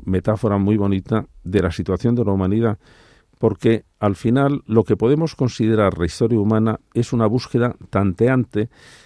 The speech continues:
eh, con muchos derrapes, con muchas equivocaciones, con muchos triunfos también, pero que en último término se caracteriza porque, mira,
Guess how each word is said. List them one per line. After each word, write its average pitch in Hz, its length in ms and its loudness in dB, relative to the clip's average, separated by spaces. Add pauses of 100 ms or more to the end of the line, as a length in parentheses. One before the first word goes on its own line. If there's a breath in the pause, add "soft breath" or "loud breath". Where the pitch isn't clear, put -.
(100)
eh, 95 280 0
con 95 160 -2
muchos 101 760 0
derrapes, 95 720 -2 (400 soft breath)
con 87 300 -4
muchas 87 500 -4
equivocaciones, 101 800 -2
con 80 200 -4
muchos 87 360 -2
triunfos 101 400 0
también, 107 460 0 (500 soft breath)
pero 95 180 2
que 87 120 -2
en 95 80 0
último 123 280 0
término 117 480 0
se - 180 -2
caracteriza 98 640 -2
porque, 101 400 -2
mira, 104 260 -6